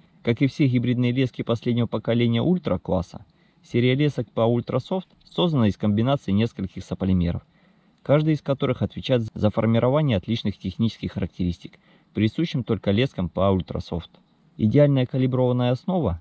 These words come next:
из антифрикционного полиамида шестьдесят шесть обладает низким коэффициентом трения, чему способствует введение сульфида молибдена.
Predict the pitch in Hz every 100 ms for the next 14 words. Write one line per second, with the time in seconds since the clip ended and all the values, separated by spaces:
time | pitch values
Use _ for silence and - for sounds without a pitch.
0 | - 117 120 131 143 - 127 - 175 151
1 | 120 120 120 113 95 85 - 98 104 127
2 | 117 - 85 - _ - 90 107 127 143
3 | 127 131 - 107 - 98 - - 120 107
4 | 101 90 147 151 90 82 _ - - 160
5 | - 104 - 135 - 90 - _ _ _
6 | 95 107 143 143 113 110 - 131 117 95
7 | 98 95 90 85 87